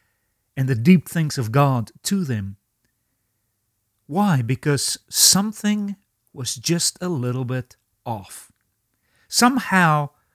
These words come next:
man looks on the outward appearance. "Wow, look at all these followers."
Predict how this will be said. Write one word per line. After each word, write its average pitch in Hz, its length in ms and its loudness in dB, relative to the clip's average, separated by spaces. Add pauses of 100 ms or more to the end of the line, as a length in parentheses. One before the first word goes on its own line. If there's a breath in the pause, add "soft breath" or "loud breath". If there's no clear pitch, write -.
(240)
man 175 480 4
looks 170 260 2
on 143 80 -2
the 139 160 -4
outward 156 380 -2
appearance. 123 520 -4
"Wow, 185 300 -2
look 170 220 2
at 196 60 8
all 175 140 6
these 156 160 2
followers." 131 840 -4